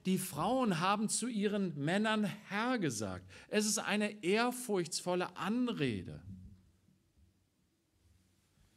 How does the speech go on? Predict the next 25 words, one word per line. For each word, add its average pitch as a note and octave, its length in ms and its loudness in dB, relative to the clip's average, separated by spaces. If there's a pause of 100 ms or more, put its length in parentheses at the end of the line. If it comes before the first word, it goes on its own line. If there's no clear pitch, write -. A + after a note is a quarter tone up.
(2250)
Und F#3+ 160 2
auch F#3 180 4
Jesus F#3+ 540 4
hat D#3+ 160 -2
das D3+ 200 2
so, F3 400 2 (440)
zumindest F3+ 560 2
im D3+ 160 4
Neuen E3 260 4
Testament E3 640 2
wird E3 140 -2
es D3 160 2
so E3+ 200 0
im D3 180 2
Griechischen F3 640 0
übersetzt, C3+ 800 0
immer F#3 420 2
wird F3 160 -2
von D#3+ 360 -2
Kyrios F#3+ 640 0
gesprochen, A2+ 460 -4
wenn G#2+ 120 0
das A2 140 -2
Alte A#2+ 320 -4
Testament B2+ 720 -4